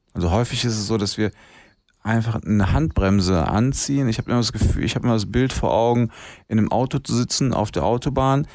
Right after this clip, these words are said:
Wir fahren hundertfünfzig K M H, aber die Hand-, Handbremse ist angezogen. Und die Reifen nutzen sich ab, die Bremse nutzt sich ab und wir kommen null, nicht schneller voran. Wir geben zwar immer mehr Gas,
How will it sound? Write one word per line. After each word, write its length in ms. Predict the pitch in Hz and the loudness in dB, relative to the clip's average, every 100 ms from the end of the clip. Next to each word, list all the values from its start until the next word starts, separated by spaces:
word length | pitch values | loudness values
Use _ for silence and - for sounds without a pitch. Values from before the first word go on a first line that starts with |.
| - _ | -20 _
Wir 140 | 101 | -8
fahren 260 | - 113 117 | -2 2 2
hundertfünfzig 720 | 123 123 - 127 107 123 - | 2 0 0 0 0 -2 -2
K 160 | 120 | 0
M 160 | 110 110 | 2 4
H, 180 | 123 143 - - | 2 0 -4 -14
aber 220 | - 127 | -2 2
die 100 | 120 | 2
Hand-, 260 | 95 123 107 | 2 2 2
Handbremse 420 | 127 127 110 101 | 0 2 2 2
ist 100 | 92 | 0
angezogen. 720 | - 95 87 - 80 - - - _ _ _ _ _ _ _ _ _ _ _ _ | 0 0 0 0 -2 -2 -6 -14 _ _ _ _ _ _ _ _ _ _ _ _
Und 220 | - 87 | -4 0
die 80 | 101 | 0
Reifen 480 | 92 113 131 131 | 2 0 2 2
nutzen 320 | 123 110 - 117 | 2 2 0 2
sich 200 | 110 110 | 2 0
ab, 200 | 113 - | -2 -4
die 100 | 90 | -4
Bremse 400 | 98 117 135 123 | 0 2 2 2
nutzt 320 | 120 110 - | 2 0 -2
sich 220 | 113 110 | 0 0
ab 220 | 104 107 - - _ _ | 0 -2 -10 -14 _ _
und 180 | 90 | -4
wir 80 | 90 | -4
kommen 360 | 101 113 107 113 | -2 2 4 4
null, 220 | 135 143 - | 4 2 0
nicht 260 | 127 135 - | 0 0 0
schneller 240 | 117 113 | 0 0
voran. 460 | 110 104 90 82 - | 0 0 2 0 -2
Wir 120 | 95 | -4
geben 240 | 98 127 127 | 0 0 2
zwar 160 | 127 | 0
immer 180 | 139 156 | 2 2
mehr 180 | 147 131 | 2 2
Gas, 480 | 127 139 196 - | 2 2 0 -2